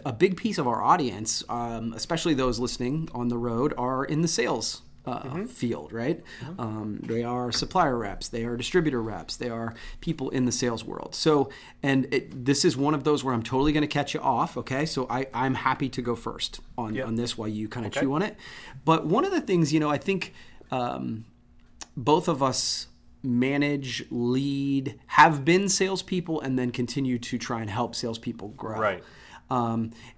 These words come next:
Speaker 1: and I, you know, I, I was thinking about it being two thousand nineteen and how, uh, people go to market.
Speaker 2: Mm-hmm.
Speaker 1: I wanted to talk about some tips that I, I give people, um, both in my own team and people outside of my team,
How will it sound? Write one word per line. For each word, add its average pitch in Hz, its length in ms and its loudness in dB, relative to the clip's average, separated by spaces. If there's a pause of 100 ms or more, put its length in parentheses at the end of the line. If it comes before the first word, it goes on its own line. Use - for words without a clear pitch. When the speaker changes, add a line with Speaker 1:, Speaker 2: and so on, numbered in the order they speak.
Speaker 1:
and 127 140 0
I, - 160 -4
you - 320 -4
know, 120 140 2
I, 120 80 0 (140)
I - 20 -4
was 120 180 -2
thinking 180 260 0
about 120 320 -2
it 139 220 -4
being 190 360 2
two 190 180 0
thousand 147 600 0
nineteen 131 640 -4 (520)
and 123 340 0
how, 120 540 0 (200)
uh, 101 280 -8
people 147 280 -4
go 123 260 4
to 135 80 4
market. 117 480 0 (300)
Speaker 2:
Mm-hmm. 127 360 -8
Speaker 1:
I 123 40 -4
wanted 233 260 2
to 175 60 0
talk 160 260 2
about 131 240 0
some 120 200 -2
tips - 380 0
that 120 120 -4
I, 147 200 0 (180)
I 127 140 4
give 139 360 2
people, 120 540 -2 (360)
um, 113 260 -4
both 135 240 0
in 131 100 2
my 120 180 0
own 139 240 0
team 135 400 0
and 117 200 -4
people 120 240 -4
outside 120 540 0 (320)
of 117 120 -4
my 113 200 0
team, 107 440 -2